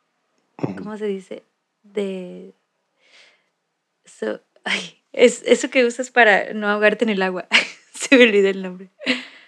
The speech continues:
Speaker 2: Pero, o sea, que te mantienen ahí sobreviviendo, pero
Speaker 1: A flote, o
Speaker 2: sabes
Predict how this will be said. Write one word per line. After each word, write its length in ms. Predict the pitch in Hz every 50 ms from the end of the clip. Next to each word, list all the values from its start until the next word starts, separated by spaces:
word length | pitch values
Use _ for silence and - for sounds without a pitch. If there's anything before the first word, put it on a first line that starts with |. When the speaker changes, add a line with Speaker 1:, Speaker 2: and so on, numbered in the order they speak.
| _ _ _ _ _ _ _ _
Speaker 2:
Pero, 540 | - 226 220 214 208 202 196 190 190 - - -
o 80 | -
sea, 100 | 208 247 208
que 60 | 214
te 100 | 196 240
mantienen 480 | 240 226 214 220 233 240 240 262 269 262
ahí 260 | 247 226 240 240 247
sobreviviendo, 920 | 240 - 226 214 226 220 208 208 202 196 208 220 220 220 226 240 247 233 240
pero 240 | - 202 196 196 190
Speaker 1:
A 60 | 180
flote, 420 | 165 - 117 120 - - - 208 -
o 40 | -
Speaker 2:
sabes 320 | - - 202 190 202 202